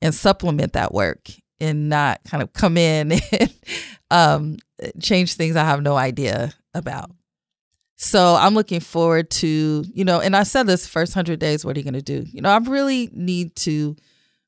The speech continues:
um, do a sort of listening tour and get, when I say we need to dive deep,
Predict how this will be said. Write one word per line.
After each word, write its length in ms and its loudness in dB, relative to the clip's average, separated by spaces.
um, 400 -2
do 440 6
a 60 6
sort 240 0
of 120 -2
listening 440 -4
tour 500 -4
and 380 -4
get, 360 2
when 140 0
I 80 2
say 200 0
we 100 -2
need 180 -2
to 100 -4
dive 440 0
deep, 360 -2